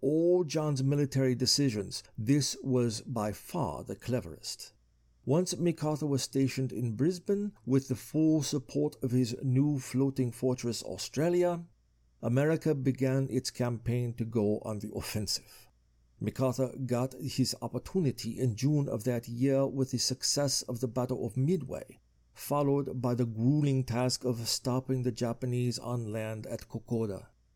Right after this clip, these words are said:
Both Japan and American forces fought tooth and nail to stop the Japanese from reaching Port Moresby, with orders to "take Buna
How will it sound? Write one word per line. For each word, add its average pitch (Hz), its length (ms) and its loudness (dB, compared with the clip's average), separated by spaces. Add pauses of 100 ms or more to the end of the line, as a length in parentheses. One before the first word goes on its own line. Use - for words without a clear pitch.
(260)
Both 156 380 2
Japan 151 600 0
and 147 200 0
American 143 540 0
forces 127 460 0
fought - 340 -4
tooth 160 440 0
and 139 300 2
nail 131 260 2
to 120 120 -6
stop - 380 -4
the 135 100 2
Japanese 113 600 -2
from 104 200 -4
reaching 113 340 -4
Port 107 240 -2
Moresby, 113 640 -4 (460)
with 123 180 4
orders 147 420 2
to 131 280 4 (100)
"take 160 280 2
Buna 135 640 0